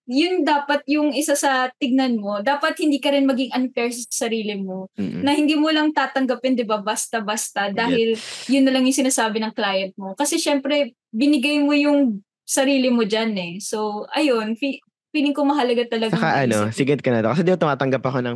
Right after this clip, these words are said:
Speaker 2: freelance work, ganyan,
Speaker 1: Yes.
Speaker 2: racket minsan, sa editing.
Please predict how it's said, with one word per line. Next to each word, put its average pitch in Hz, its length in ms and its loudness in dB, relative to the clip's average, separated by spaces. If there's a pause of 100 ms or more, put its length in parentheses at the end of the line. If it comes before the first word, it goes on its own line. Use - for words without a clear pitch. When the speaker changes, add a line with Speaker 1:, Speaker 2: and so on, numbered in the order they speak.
Speaker 2:
freelance 110 640 -2
work, 101 320 -2
ganyan, 98 320 0
Speaker 1:
Yes. 226 240 0
Speaker 2:
racket 202 240 -2
minsan, 98 640 -2 (260)
sa 127 160 2
editing. 113 640 2